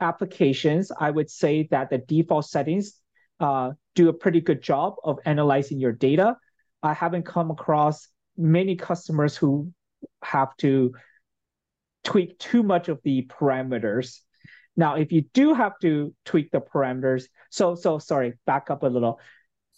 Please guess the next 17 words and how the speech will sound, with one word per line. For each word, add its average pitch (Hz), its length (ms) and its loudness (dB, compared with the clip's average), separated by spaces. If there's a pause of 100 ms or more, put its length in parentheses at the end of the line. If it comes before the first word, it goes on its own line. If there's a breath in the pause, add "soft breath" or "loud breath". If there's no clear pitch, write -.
(100)
I 175 80 0
haven't 220 240 0
had 226 240 -2
too 233 140 -2
many 214 280 2
customers 196 480 -2
who 185 140 4
needed 165 360 2
to 139 100 -2
tweak 170 360 -2
the 190 100 0
parameters, 160 760 -2 (500)
and 165 140 0
then 156 80 -4
they 151 140 2
can 151 160 -2
get 139 280 -4